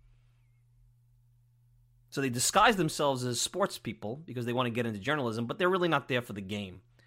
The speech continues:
They're there to change the world. You don't need those kind of people in the clubhouse. N-, 'cause they're gonna find, they're gonna find something. No matter how static you are, how sanitized you are,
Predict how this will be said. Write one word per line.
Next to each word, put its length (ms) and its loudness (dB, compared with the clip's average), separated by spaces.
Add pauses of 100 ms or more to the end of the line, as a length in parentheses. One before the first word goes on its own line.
(180)
They're 80 -6
there 120 4
to 220 2 (160)
change 280 0
the 60 -4
world. 420 -6 (580)
You 100 -2
don't 160 0
need 180 4
those 160 0
kind 200 -2
of 80 -6
people 440 4 (520)
in 80 -2
the 60 -4
clubhouse. 640 -4 (500)
N-, 340 2
'cause 160 4
they're 140 6
gonna 180 6
find, 460 8 (460)
they're 100 4
gonna 200 10
find 300 4
something. 140 -4
No 80 2
matter 260 10
how 260 8
static 600 0
you 180 -2
are, 220 0
how 180 0
sanitized 680 -2
you 80 -6
are, 100 -6